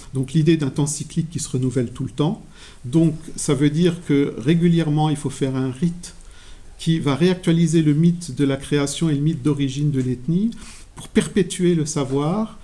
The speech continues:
et perpétuer donc les règles, qui, les règles de base de la survie de, de l'ethnie. Donc c'est quelque chose de répétitif.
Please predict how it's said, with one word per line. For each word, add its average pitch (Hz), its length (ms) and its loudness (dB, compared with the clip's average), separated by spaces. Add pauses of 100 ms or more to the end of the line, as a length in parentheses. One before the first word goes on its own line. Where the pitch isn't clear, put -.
(300)
et 143 80 0
perpétuer 175 840 0
donc 170 280 -2
les 147 100 2
règles, 143 600 0 (280)
qui, 156 200 -8 (180)
les 135 80 -4
règles 151 340 2 (720)
de 131 80 -2
base 165 320 0
de 135 80 0
la 127 120 0
survie 165 420 0
de, 131 720 -4
de 139 80 2
l'ethnie. 139 480 -2 (840)
Donc 170 200 4
c'est 156 200 0
quelque 156 260 -2
chose 196 160 0
de 160 80 2
répétitif. 170 960 -4